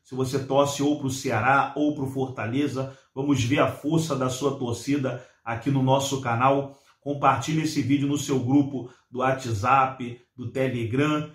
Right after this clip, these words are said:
E como eu falei, se inscreva, porque tudo que tiver de notícia aí dessas duas equipes nesse clássico, pré-jogo, pós-jogo, estaremos trazendo aqui no nosso canal. Então vamos para o debate. Debate na realidade não, né? Vamos para as duas equipes aí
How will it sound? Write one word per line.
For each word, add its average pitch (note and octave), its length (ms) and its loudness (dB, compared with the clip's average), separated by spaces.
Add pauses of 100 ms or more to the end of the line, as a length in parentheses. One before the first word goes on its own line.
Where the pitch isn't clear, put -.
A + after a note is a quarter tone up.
E B2+ 80 -14
como C#3 180 -2
eu D#3 80 0
falei, C#3 300 2
se D3 220 -2
inscreva, D3 680 0 (280)
porque C#3 840 2
tudo F3+ 300 -6
que E3 140 -2
tiver C#3+ 340 0
de C3+ 100 -2
notícia C#3 560 -2
aí C3 100 0
dessas B2+ 360 -2
duas B2+ 260 0
equipes B2+ 640 -4 (320)
nesse B2+ 360 -2
clássico, C3+ 560 0
pré-jogo, B2 840 0
pós-jogo, C3+ 800 0 (100)
estaremos C#3+ 560 0
trazendo C#3+ 440 0
aqui C3+ 440 0 (240)
no C3 120 0
nosso C3 360 0
canal. G#2 520 0 (180)
Então D3 180 -4
vamos E3 340 4
para C#3+ 180 2
o D3+ 80 0
debate. C#3 560 0
Debate E3 560 -2
na F#3+ 80 -2
realidade F#3 400 2
não, C3+ 200 2
né? B2+ 120 -2
Vamos D#3+ 280 0
para D3 260 0
as A2+ 140 -2
duas C#3+ 300 2
equipes C#3+ 540 -2
aí C#3 400 0